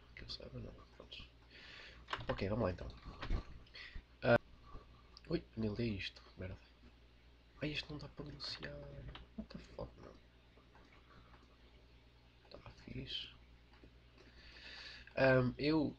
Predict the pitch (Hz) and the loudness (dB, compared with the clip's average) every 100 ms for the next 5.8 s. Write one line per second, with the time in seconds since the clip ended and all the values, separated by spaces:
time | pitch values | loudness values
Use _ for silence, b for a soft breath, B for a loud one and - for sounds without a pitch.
0 | - - 120 85 - 127 123 127 117 113 | -6 4 6 6 6 6 8 6 8 6
1 | 95 104 113 113 117 - - - - - | 6 6 8 6 0 -10 -12 -10 -4 0
2 | 92 98 117 117 117 - - - - 92 | 2 6 8 6 4 -6 -10 -8 -6 0
3 | 123 82 90 - - 92 87 - 95 95 | 2 4 2 2 4 4 2 -2 0 0
4 | 87 - - - - - 135 98 120 127 | 0 -6 -14 -14 -4 2 2 2 0 0
5 | 113 90 107 - 87 98 87 - | -2 0 -2 -2 -4 -4 -8 -12